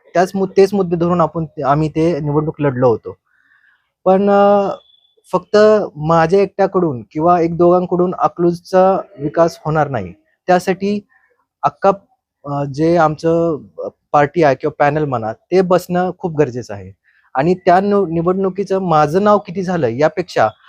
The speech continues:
अकलूजचा विकास काय झाला, म्हणजे तसं बघायला गेलं तर त्या निवडणुकीनंतर एक महिन्या, दीड महिन्यातच कोरोनाचं आपल्याला, अ,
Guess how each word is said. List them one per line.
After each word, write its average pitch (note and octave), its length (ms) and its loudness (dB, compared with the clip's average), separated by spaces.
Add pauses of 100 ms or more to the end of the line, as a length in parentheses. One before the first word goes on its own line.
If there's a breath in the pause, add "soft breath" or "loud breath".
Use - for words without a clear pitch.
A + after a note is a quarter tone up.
अकलूजचा G3+ 480 0
विकास G3+ 360 0
काय C3+ 180 0
झाला, F#2+ 300 -10 (420)
म्हणजे E3 180 -2
तसं F3 140 0
बघायला F3+ 260 4
गेलं F#3+ 180 2 (100)
तर F#3 260 0
त्या - 360 0
निवडणुकीनंतर F3+ 960 0 (160)
एक C#3 180 -4
महिन्या, E3+ 340 0
दीड E3+ 160 0
महिन्यातच E3 400 -2
कोरोनाचं D3+ 460 0
आपल्याला, C#3+ 500 0
अ, A#2+ 400 0